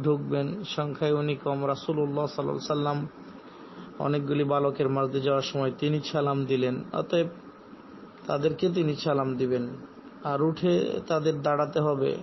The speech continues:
এরকম বিধিবিধান কোরআন সুন্নাহ মোতাবেক পাওয়া যায় না। তবে যিনি যাচ্ছেন তিনি যদি অসুস্থ হন, তাকে ধরে নিতে হয়, তাহলে তাকে, তার জন্য দাঁড়িয়ে তাকে, আহ,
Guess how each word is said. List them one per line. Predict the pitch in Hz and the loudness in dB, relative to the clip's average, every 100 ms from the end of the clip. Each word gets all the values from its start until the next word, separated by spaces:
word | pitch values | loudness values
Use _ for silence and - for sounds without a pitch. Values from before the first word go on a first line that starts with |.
| - - | -6 -2
এরকম | 156 160 175 165 | 0 2 2 2
বিধিবিধান | 151 156 175 175 180 180 | 2 0 2 2 2 2
কোরআন | 170 - 160 151 151 151 143 | 0 2 2 2 0 -2 -2
সুন্নাহ | - 151 147 151 | 0 0 2 0
মোতাবেক | 139 143 131 131 - - - - - - - - - | 0 0 0 -2 -4 -16 -18 -18 -16 -16 -16 -8 0
পাওয়া | 139 135 | 2 4
যায় | 127 123 | 2 2
না। | 120 131 143 - - - - - - - | 0 -4 -8 -14 -18 -16 -14 -16 -16 -6
তবে | 160 156 175 147 139 - - - - - - - - | 0 4 6 6 4 -2 -10 -18 -16 -16 -16 -18 -8
যিনি | 143 156 170 | -2 2 2
যাচ্ছেন | 151 165 - 202 190 | 2 2 2 2 2
তিনি | 180 170 | 2 2
যদি | 165 160 | 4 4
অসুস্থ | 147 - 175 - | 2 0 -2 2
হন, | 180 180 175 | 2 4 2
তাকে | 160 156 | 0 0
ধরে | 131 139 143 | 2 4 4
নিতে | 147 143 143 | 2 2 0
হয়, | 135 131 156 - - - - - - - - - - - - | 2 0 -2 -8 -18 -18 -18 -18 -18 -16 -16 -16 -18 -10 0
তাহলে | 156 175 190 | 2 4 4
তাকে, | 180 170 160 | 4 4 2
তার | 156 147 139 | 2 2 2
জন্য | 143 143 143 147 156 143 | 2 2 0 -2 -4 0
দাঁড়িয়ে | 147 143 143 | 2 4 2
তাকে, | 143 139 123 143 131 135 127 | 2 -2 0 2 2 2 2
আহ, | 123 | 0